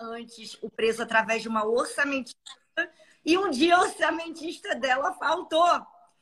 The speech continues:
E aí ela implementou o que eu mais defendo aqui, que, que vocês, principalmente quando vocês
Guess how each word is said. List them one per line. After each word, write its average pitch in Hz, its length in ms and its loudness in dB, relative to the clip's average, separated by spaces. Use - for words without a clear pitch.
E 294 160 -4
aí 285 420 0
ela 277 220 -6
implementou 285 880 -6
o 277 80 -10
que 330 100 -8
eu 311 100 -2
mais 294 400 2
defendo 294 420 -10
aqui, 277 320 -10
que, 285 120 -12
que 277 100 -12
vocês, 277 600 0
principalmente 311 760 -6
quando 269 180 -6
vocês 254 220 -8